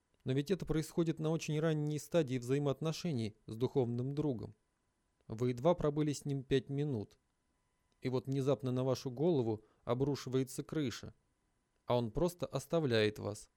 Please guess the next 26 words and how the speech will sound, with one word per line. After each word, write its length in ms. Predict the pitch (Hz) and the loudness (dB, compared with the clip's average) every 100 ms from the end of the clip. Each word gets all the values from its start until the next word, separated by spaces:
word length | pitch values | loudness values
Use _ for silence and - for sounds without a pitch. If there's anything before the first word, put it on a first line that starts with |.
| _ _ _ - | _ _ _ -6
Выпутывайся 640 | 127 127 196 160 160 156 | -2 0 0 0 -2 -2
как 240 | 143 151 156 | -2 -2 0
можешь. 480 | 123 107 107 - _ _ _ _ _ _ _ _ - | -2 -2 -6 -14 _ _ _ _ _ _ _ _ -4
Да 140 | 131 | -2
ещё, 240 | 127 - | 0 0
может 260 | 139 131 131 | 0 0 -2
быть, 160 | 127 - | -6 -8
скажет 420 | - 165 143 - | 2 2 2 -2
при 140 | 127 | 0
этом: 320 | 120 113 110 - _ _ _ _ _ _ - | 0 -2 -10 -10 _ _ _ _ _ _ -10
"Я 180 | 127 135 | -2 0
не 80 | 147 | 0
буду 200 | 185 151 | -2 -2
заниматься 520 | 147 170 160 135 147 | -2 0 0 0 -4
этим 280 | 139 165 156 | -2 -4 0
делом 340 | 160 110 110 | 2 2 0
вместе 360 | 113 113 - - | 0 -2 -4 -10
с 60 | |
тобой. 480 | - 131 123 104 107 _ _ _ _ _ _ _ | -4 -4 -2 -4 -6 _ _ _ _ _ _ _
Вот 240 | - 127 143 | -4 -4 -2
уже 160 | 127 | -2
прошло 380 | - 139 131 175 | 0 -2 0 -2
пять 320 | 175 143 143 | 2 2 2
минут. 400 | 151 143 110 104 _ _ _ _ _ _ - | -2 -2 -2 -6 _ _ _ _ _ _ -4
Оставь 420 | 135 - 180 180 | -2 0 2 2
всё, 380 | - - 156 | -2 -4 -4